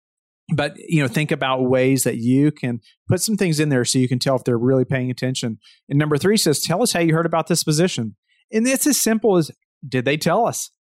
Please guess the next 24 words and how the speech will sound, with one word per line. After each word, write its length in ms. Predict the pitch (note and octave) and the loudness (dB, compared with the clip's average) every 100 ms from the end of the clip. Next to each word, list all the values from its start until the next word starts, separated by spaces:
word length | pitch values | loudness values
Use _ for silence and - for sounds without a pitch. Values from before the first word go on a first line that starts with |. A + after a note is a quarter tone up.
| _ | _
How 180 | D3+ A#3 | -2 0
did, 180 | A#3+ A3 | 0 0
you 60 | |
know, 160 | A#3 A#3 | 2 4
we 100 | B3 | 4
wanna 200 | D#4+ D#4+ | 4 2
know 140 | E3+ | 2
how 120 | C#3+ | 2
they 100 | B2+ | 2
heard 180 | A#2+ A#2+ | 2 2
about 280 | A2+ A2+ A#2+ | 2 2 0
it, 100 | D3+ - _ _ | -2 -8 _ _
but 100 | F3+ | 0
ultimately, 400 | E3+ F3 E3 C#3+ | 2 2 0 0
did 220 | C3+ G#3+ | 2 2
they 140 | G#3+ C#3+ | 2 2
read 260 | C3 B2+ | 2 2
this? 320 | A#2+ A#2+ G#2+ - _ - | 2 2 0 -6 _ -6
Can 220 | G#3+ A3+ | 0 2
they 100 | F#3+ | 2
follow 340 | - D3 C3 | 2 0 2
these 220 | B2 B2 - | 2 0 0
simple 340 | D3 - C3+ | -2 -2 0
instructions? 720 | A#2+ - A#2+ A#2 - A2+ - | 0 0 -2 -2 -6 -6 -8